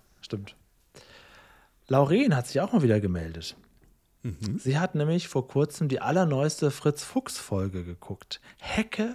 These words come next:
Speaker 1: ein Irrgarten fürs Märchen. Was für ein Titel. Und sie sagt, das Thema ist okay, aber die Unterhaltung ist sehr, sehr gut. Klute
Speaker 2: Okay.
Speaker 1: als Ordnungsprinz und David als Prinzessin.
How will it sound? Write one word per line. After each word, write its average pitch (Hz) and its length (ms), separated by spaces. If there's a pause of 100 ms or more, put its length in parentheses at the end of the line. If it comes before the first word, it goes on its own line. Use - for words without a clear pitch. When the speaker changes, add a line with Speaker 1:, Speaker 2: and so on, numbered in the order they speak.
(160)
Speaker 1:
ein 135 340
Irrgarten 175 800
fürs - 320
Märchen. 120 720 (240)
Was 143 160
für 156 100
ein 110 200
Titel. - 320 (800)
Und 139 160
sie 143 120
sagt, 147 340
das 151 200
Thema 226 380
ist 185 160
okay, 175 400
aber 147 200
die 139 100
Unterhaltung 147 800
ist - 180
sehr, 170 260
sehr 160 140
gut. - 440 (400)
Klute 202 440
Speaker 2:
Okay. 165 80
Speaker 1:
als 147 160
Ordnungsprinz 151 1040
und 123 280
David 170 540
als 143 240
Prinzessin. 123 760